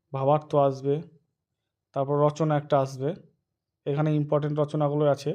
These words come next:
পরীক্ষায় যেগুলো এসেছিলো এগুলোই করবে, তোমরা আশা করি কমন পেয়ে যাবে। এবার দেখো, থার্ড সামেটিভ সামেল-, আব-, ইভ্যালুয়েশনের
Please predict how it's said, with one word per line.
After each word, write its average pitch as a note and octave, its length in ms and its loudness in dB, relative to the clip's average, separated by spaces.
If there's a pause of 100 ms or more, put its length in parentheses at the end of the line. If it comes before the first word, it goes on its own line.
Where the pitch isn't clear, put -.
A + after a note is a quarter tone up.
(100)
পরীক্ষায় C#3+ 340 -2
যেগুলো C3+ 240 -2
এসেছিলো C#3 420 -4 (640)
এগুলোই D3 300 4
করবে, D#3 300 2
তোমরা D#3 240 0 (120)
আশা C3 200 -2
করি C#3+ 140 0
কমন D3 240 0
পেয়ে C#3 200 -2
যাবে। B2+ 200 0 (800)
এবার D3 180 0
দেখো, D#3 280 2 (160)
থার্ড D3+ 220 2
সামেটিভ D#3 380 -2
সামেল-, D3+ 400 0
আব-, C#3 320 0
ইভ্যালুয়েশনের D3 560 0